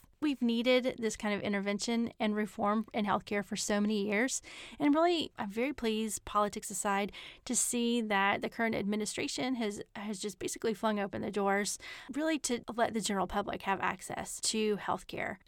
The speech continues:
Using telehealth platforms sometimes is very, very costly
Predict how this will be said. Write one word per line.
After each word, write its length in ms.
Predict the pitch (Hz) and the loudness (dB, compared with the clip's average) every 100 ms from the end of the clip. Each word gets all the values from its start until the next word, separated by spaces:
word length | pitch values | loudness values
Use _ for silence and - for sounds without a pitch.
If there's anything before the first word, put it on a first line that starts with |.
| _ | _
Using 480 | 240 262 330 359 311 | -4 0 2 4 2
telehealth 480 | - 208 208 202 - | 2 0 2 0 2
platforms 760 | 208 - 254 247 269 262 - - _ - 247 - | 0 0 0 2 2 0 -2 -4 _ -12 -10 -6
sometimes 460 | - 349 392 - | -4 -2 -2 -4
is 60 | 196 | -2
very, 200 | 220 220 | 0 0
very 180 | 214 214 | -2 -2
costly 500 | - 196 - 226 | -2 -4 -4 -6